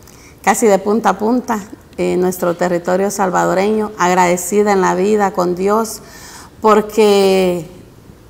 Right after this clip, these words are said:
tengo, este, muchos lugares donde he sido abrazada con mucho amor y mucho cariño.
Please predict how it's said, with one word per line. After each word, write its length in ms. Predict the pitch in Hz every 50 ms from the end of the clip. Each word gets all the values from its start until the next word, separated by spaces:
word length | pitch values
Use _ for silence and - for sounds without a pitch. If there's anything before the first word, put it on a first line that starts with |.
| - -
tengo, 840 | - 214 208 214 214 208 220 220 214 208 196 185 175 165 170 - - -
este, 580 | 185 196 185 - - - 196 175 - - - - -
muchos 360 | 190 202 220 220 - 254 233
lugares 640 | 226 214 208 202 214 233 233 226 - - - - -
donde 380 | 185 180 180 185 180 180 180
he 40 | 190
sido 240 | 190 - 226 214 208
abrazada 640 | 202 190 180 175 180 - - 202 190 196 196 190 190
con 160 | 190 185 185
mucho 260 | 185 190 185 190 202
amor 220 | 180 185 190 190 190
y 40 |
mucho 320 | 190 190 196 190 - 202 180
cariño. 520 | - 165 175 190 220 233 240 240 240 233